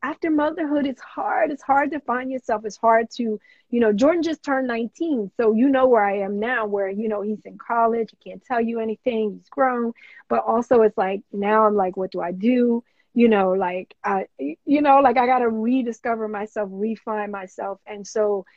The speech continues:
this sisterhood that it has, like, kind of come out of,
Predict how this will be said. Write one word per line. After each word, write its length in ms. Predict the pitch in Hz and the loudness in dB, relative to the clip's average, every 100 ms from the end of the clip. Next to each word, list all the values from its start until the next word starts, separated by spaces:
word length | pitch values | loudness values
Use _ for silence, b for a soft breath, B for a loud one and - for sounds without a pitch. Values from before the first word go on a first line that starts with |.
| b b | b b
this 180 | 208 - | 2 2
sisterhood 800 | - 330 - 285 240 220 208 190 | -2 -4 -2 -2 0 2 2 2
that 340 | 196 190 185 - _ | -2 -4 -8 -12 _
it 180 | 202 202 | -8 -4
has, 280 | 226 202 - | -2 -2 -2
like, 220 | 196 196 | -4 -4
kind 280 | - 214 214 | -6 -4 -2
of 200 | 202 185 _ _ _ | -2 -4 _ _ _
come 300 | - 262 269 | -4 2 2
out 300 | 285 214 208 | 2 0 0
of, 280 | 202 202 | 2 2